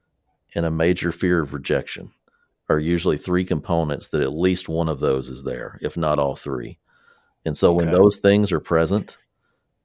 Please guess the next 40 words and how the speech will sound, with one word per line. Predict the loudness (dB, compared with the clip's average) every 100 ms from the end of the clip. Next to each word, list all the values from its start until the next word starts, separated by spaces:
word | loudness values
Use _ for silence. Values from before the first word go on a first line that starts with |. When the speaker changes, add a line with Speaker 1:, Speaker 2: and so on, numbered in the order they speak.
| _ _ 0
Speaker 1:
addiction's | 2 4 2 2 0 0
going | 0 0
to | -2
be | -4
present, | 0 4 4 2 -6 -12 -6
ways | 2 4 4
of | 2 -2
numbing, | 0 2 2 0 0
ways | 0 0 0
of, | -2
of | -2 -2
trying | -2 0 0 -2
to |
numb | -4 -2 -2
out | 0 2 0 -2
and | -4
numb | -2 0 0
that | -2
stuff. | -2 0 0 -2 -8 _ _ _
Who | 0
wants | 2 2
to | -4
feel | -2 0 2
that? | 0 -6 -12 _ _ _ _ 4
Nobody. | 6 6 -2 _ _ _ _
Uh, | 0 0 0 -4
so | 0 0
in, | 0
it, | -2 -6 -8 -10 2
definitely | 6 6 6 0
agree | 0 0 0
with | 0
what | -2 -2
you |
just | -6 -2
said. | 2 4 2
I |
mean, | 0 -4
it's | -4 -4
just | -4 -6